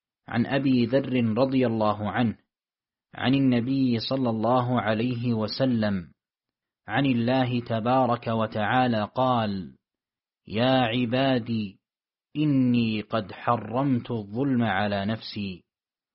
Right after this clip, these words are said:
وجعلته محرما بينكم،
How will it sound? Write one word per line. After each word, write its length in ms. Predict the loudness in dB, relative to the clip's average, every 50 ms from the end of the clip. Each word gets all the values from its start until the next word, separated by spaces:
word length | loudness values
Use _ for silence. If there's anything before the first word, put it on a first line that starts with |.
| _ _ _ -8
وجعلته 1200 | -6 -4 -4 -2 -2 -2 0 0 0 0 0 -2 -4 -4 -4 -4 -4 -4 -4 -4 -2 -2 -2 -4
محرما 1080 | -4 -6 -6 -8 -4 -2 -2 -2 -2 -2 -2 -2 0 0 0 0 -2 -2 -4 -6 -6 -4
بينكم، 800 | -4 -4 -2 -2 -2 -2 -4 -4 -4 -4 -2 -2 -2 -4 -8